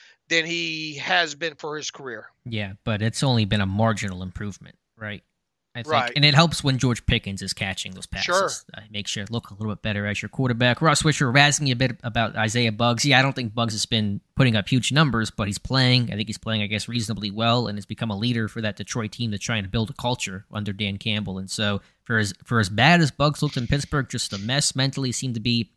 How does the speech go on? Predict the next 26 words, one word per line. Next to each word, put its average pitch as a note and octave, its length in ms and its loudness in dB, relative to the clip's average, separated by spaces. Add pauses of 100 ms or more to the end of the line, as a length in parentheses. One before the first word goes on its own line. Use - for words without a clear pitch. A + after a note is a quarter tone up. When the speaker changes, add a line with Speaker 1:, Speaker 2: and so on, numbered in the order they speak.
Speaker 2:
to - 100 -10
me, A#2+ 120 0
a A2 40 0
little A2 200 -2
self-absorbed, B2 760 2
always A2 220 -2
had A2+ 120 -2
that G#2+ 220 -6
big A2+ 300 2 (260)
ninety-six A#2+ 680 -2
chain, C#3+ 420 2
even G#2+ 160 -4
though G#2+ 60 -4
he - 20 -2
was G2+ 140 -6
the F#2+ 80 -16
backup C3+ 500 -2
on B2 140 -4
the A#2 40 -6
sideline. B2 520 -2
Just C3 180 -8
didn't A#2 220 -6
love A#2+ 160 -2
the A2+ 60 -6
look A2+ 280 -4
there. A2 320 -2